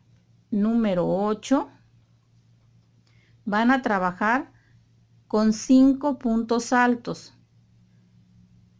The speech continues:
Son ocho vueltas más, perdón, hasta terminar, porque en total son doce.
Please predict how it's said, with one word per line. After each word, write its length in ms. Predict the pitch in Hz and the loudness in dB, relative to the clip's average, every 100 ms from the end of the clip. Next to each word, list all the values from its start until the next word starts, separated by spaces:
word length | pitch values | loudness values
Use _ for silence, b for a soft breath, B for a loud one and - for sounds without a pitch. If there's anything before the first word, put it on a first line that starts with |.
| _ _ _ _ _ _ _ _ _ _ - _ _ _ _ _ _ _ _ _ _ b b b | _ _ _ _ _ _ _ _ _ _ -20 _ _ _ _ _ _ _ _ _ _ b b b
Son 300 | - - 247 | -10 0 2
ocho 280 | 254 262 269 | 4 2 0
vueltas 540 | 233 240 240 240 240 | 2 0 0 -2 0
más, 340 | 214 190 175 - | 0 0 -2 -6
perdón, 480 | 180 165 151 143 - _ _ _ _ _ _ _ _ _ _ _ | -10 -8 -6 -8 -10 _ _ _ _ _ _ _ _ _ _ _
hasta 400 | 202 208 - 214 | -6 -6 -4 -4
terminar, 520 | 208 196 202 214 226 226 | -2 -2 0 0 -2 -4
porque 260 | 185 190 | -10 -4
en 100 | 196 | -4
total 420 | 202 196 214 214 | -4 -6 -4 -4
son 400 | 220 - 208 208 | -4 -2 0 0
doce. 540 | 196 220 240 - 175 | 2 0 0 -4 -10